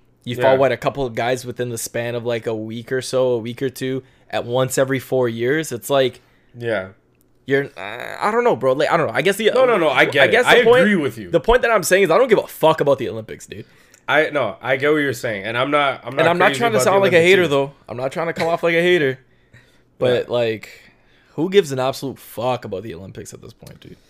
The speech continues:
Speaker 2: There's a lot of people. There's a lot of people.
Speaker 1: Oh, yeah? A lot of people?
Speaker 2: <laughs> Yeah.
Speaker 1: Bro, how come I didn't see nobody
Speaker 2: Maybe
Speaker 1: talk anything about the fucking Olympics at all?
Speaker 2: Now?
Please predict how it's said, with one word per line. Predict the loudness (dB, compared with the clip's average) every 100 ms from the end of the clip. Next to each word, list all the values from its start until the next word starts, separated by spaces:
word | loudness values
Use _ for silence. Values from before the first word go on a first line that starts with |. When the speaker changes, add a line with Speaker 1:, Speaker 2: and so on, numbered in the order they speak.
| _ _ _
Speaker 2:
There's | -16 -8
a |
lot | -6
of | -6
people. | -10 -10 -16 _ _ _ _ _
There's | _
a | -16
lot | -14
of | -14 -12
people. | -2 2
Speaker 1:
Oh, |
yeah? | 4 6
A | 4
lot | 4
of | 2
people? | 0 -2 -2 -4
Speaker 2:
<laughs> |
Yeah. | -8 -8 -8 -14 _
Speaker 1:
Bro, | 0
how | 2 0
come | 2
I | 2
didn't | 2 0
see | -2 -4
nobody | -6 0 6 6 8 4
Speaker 2:
Maybe | 4
Speaker 1:
talk | 2 0 -4 -2
anything | 0 0 -4 -6
about | -4 -6 -6
the | -8
fucking | -8 -8
Olympics | -10 -12 -14 -4
at | 0 0
all? | -2 -6 _
Speaker 2:
Now? | -16 -6 0 0 0 -4